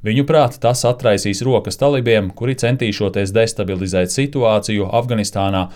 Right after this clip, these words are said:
un gāzt demokrātiski ievēlēto valdību.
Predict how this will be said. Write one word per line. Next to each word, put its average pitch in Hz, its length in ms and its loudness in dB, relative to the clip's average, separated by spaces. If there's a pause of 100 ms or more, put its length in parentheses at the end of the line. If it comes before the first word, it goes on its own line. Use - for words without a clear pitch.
(140)
un 85 160 0
gāzt 120 320 4
demokrātiski 98 880 0
ievēlēto 95 560 2
valdību. 95 540 2